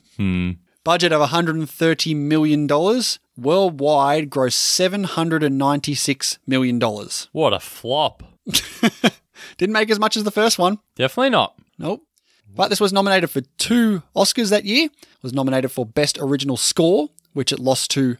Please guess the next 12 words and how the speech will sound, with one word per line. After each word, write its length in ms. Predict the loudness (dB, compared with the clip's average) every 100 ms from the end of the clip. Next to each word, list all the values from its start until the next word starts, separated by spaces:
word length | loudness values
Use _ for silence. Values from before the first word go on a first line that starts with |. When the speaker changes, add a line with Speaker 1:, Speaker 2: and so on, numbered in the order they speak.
| _
Speaker 2:
Finding 500 | -4 0 0 0 0
Neverland. 540 | 2 2 0 -4 -6 -8 -4
Speaker 1:
I 120 | -2
have 140 | 0
not 140 | -2 -2
seen 260 | 0 0 2
Finding 380 | 0 2 0
Neverland. 380 | 0 0 0 0
Have 100 | -2
you 120 | -2
seen 220 | -2 0 0
that? 180 | -4